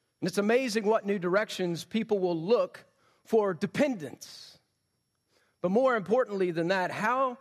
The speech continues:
you choose to see the world is about perspective, is it not? See, perspective dictates who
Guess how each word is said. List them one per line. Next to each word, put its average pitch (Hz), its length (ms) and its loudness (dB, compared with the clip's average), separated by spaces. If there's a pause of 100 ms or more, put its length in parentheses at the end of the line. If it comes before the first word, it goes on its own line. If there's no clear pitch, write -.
(200)
you 254 240 2
choose 233 380 -4
to 175 100 -14
see 208 300 -6
the 180 100 -2
world 170 560 -2
is 214 380 -4
about 170 400 0
perspective, 139 680 -4
is 120 220 -10
it - 80 -10
not? 135 340 -6 (1300)
See, 208 220 -4
perspective 175 840 -4
dictates 151 680 -4
who 143 460 -6